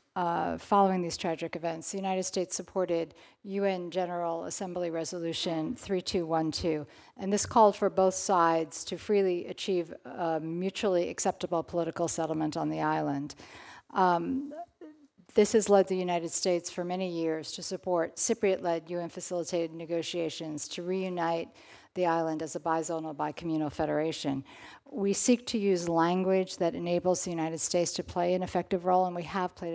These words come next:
an effective role in helping to facilitate these discussions. We continue to see a settlement on the island as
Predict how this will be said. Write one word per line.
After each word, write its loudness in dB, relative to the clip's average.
an -8
effective -8
role -4
in -6
helping -8
to -10
facilitate -6
these -8
discussions. -2
We 0
continue 8
to 4
see 4
a 4
settlement 2
on -2
the -2
island 0
as -4